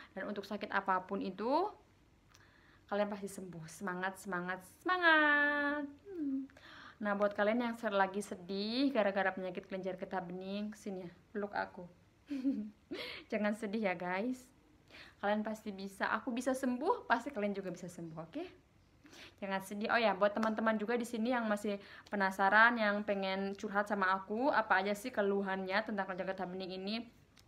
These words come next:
kalian boleh inbox di bawah. Inbox, boleh juga kalian,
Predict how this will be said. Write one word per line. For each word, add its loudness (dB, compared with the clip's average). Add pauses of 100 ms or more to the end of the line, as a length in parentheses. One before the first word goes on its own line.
(120)
kalian 6
boleh 6
inbox 0
di -2
bawah. 4 (340)
Inbox, 6
boleh 4
juga 4
kalian, 6